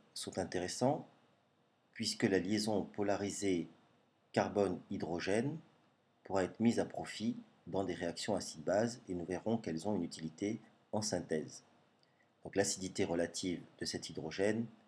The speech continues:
provient du fait que l'atome de carbone hybridé S P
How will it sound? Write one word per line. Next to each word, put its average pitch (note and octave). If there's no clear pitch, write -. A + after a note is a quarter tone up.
provient G2
du E2
fait A2+
que F#2+
l'atome F#2+
de F2+
carbone E2+
hybridé F#2
S E2+
P G#2+